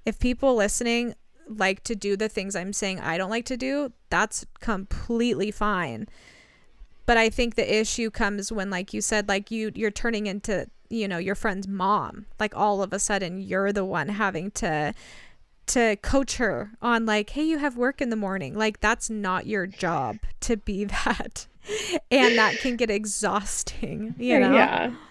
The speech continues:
Speaker 2: Yeah, it was, and,
Speaker 1: <clears throat>
Speaker 2: and just so everyone knows, especially 'cause I have friends who drink or get drunk or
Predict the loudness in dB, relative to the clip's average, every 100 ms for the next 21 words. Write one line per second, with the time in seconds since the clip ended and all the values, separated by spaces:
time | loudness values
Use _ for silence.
0 | 0 8 10 10 8 10 10 10 8 -2
1 | _ -20 _ _ 8 8 8 4 2 -8
2 | -16 -4 -4 2 8 8 8 4 6 6
3 | 6 8 8 6 6 6 6 4 4 6
4 | 6 4 2 2 4 4 6 4 6 6
5 | 6 2 2 0 2 4 6 6 4 0
6 | _ -2 0 0 2 4 4 2 2 2
7 | 0 0 0 0 2 2 2